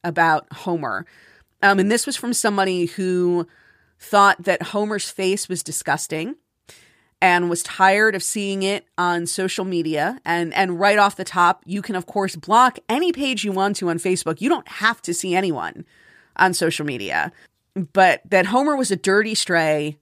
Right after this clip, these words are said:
with a disgusting face, and that if he got the chance, he would find out where we lived and he would come and hurt Homer so that I couldn't put pictures of Homer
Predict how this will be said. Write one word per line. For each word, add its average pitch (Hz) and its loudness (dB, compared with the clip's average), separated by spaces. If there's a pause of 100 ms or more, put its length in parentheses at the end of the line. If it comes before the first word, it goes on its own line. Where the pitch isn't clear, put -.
with 175 0
a 180 0
disgusting 208 0
face, 151 -6 (720)
and 175 4 (100)
that 180 4
if 175 -2
he 233 -4
got 214 2
the 220 -2
chance, 208 0
he 196 -4
would 269 -2
find 226 0
out 196 6
where 196 2
we 185 0
lived 151 -2
and 165 2
he 175 -4
would 165 0
come 160 -6
and 151 -8
hurt 151 -8
Homer 104 -10 (440)
so 180 2
that 175 4
I 180 8
couldn't 170 -4
put - -8
pictures 165 -6
of 151 -6
Homer 143 -6